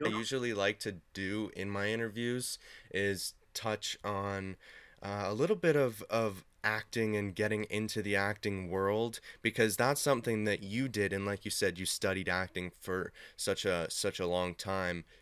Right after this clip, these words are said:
Speaker 1: and
Speaker 2: Mm-hmm.
Speaker 1: something, uh, about
Speaker 2: Mm.
Speaker 1: my show is that we're trying to reach a younger audience and kind of,
Speaker 2: Mm.
Speaker 1: uh, represent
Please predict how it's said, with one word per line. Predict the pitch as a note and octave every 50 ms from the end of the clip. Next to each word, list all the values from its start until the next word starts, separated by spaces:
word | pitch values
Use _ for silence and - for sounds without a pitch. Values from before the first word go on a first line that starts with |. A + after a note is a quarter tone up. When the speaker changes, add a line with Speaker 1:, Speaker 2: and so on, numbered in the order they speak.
| _ -
Speaker 1:
and | - G2+ G2+
Speaker 2:
Mm-hmm. | - -
Speaker 1:
something, | B2 A#2+ C#3+ C3 C3 A#2+ A#2 A2 G#2+
uh, | G#2 G2+ G2+ G2 G2 F#2+ F#2+ - - -
about | G2+ F2+ G#2 G2+ F#2
Speaker 2:
Mm. | F#2
Speaker 1:
my | G2 G#2 A2
show | G#2+ - - - G2+ F2+ E2+ E2 F2+
is | F#2+ F#2+ F2+ E2+ - -
that | F#2+ F2+ F2 E2+
we're | F2 F#2+ F#2+ F2+ F2
trying | - - - G#2+ G#2 G2
to | F2+
reach | D#2+ F2 G2+ G2+ - G2+
a |
younger | F2+ E2+ F2+ F#2 F#2 F#2+ F2+ F#2 F2+ F#2
audience | F#2+ G2+ G2 F2+ F2+ F#2+ F#2 F2+ F2+ - - - -
and | F2+ F#2 F2 E2+ -
kind | - F#2+ F2+ F2 F2+ F2+
of, | F2 A2
Speaker 2:
Mm. | C#3+ C3 A#2+ - - - - - _ _ _ _ _ _ _ _ _ _ _ _ - _ _ _ _ - _ _
Speaker 1:
uh, | A2+ A2+ G#2+ G#2 G2+ G2+ G2+ G2 G2
represent | - B2 D3+ - - F3+ D#3 C3 A#2+ C#3 C3 B2+ A2+ - - -